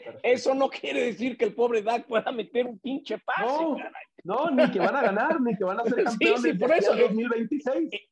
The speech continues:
Speaker 1: De acuerdo, de acuerdo.
Speaker 2: imagínate, imagínate en una junta de consejo de los Cowboys.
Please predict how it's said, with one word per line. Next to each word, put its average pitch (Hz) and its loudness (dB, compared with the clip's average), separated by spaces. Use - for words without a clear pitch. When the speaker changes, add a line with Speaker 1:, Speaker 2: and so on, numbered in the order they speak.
Speaker 1:
De 147 -4
acuerdo, 196 -2
de 196 0
acuerdo. 143 -2
Speaker 2:
imagínate, 311 -2
imagínate 220 -10
en 214 -6
una 247 -4
junta 220 -6
de 190 -4
consejo 151 -10
de 196 -2
los 139 -10
Cowboys. - -6